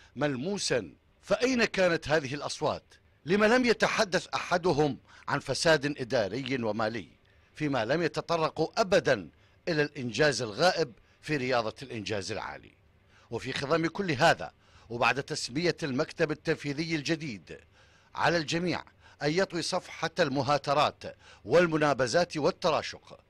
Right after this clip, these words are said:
وأن يتخلى عن الثأر والانتقام،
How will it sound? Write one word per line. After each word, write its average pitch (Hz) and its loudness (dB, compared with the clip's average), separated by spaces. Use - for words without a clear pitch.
وأن 170 0
يتخلى 160 0
عن 131 -2
الثأر 165 -2
والانتقام، 156 0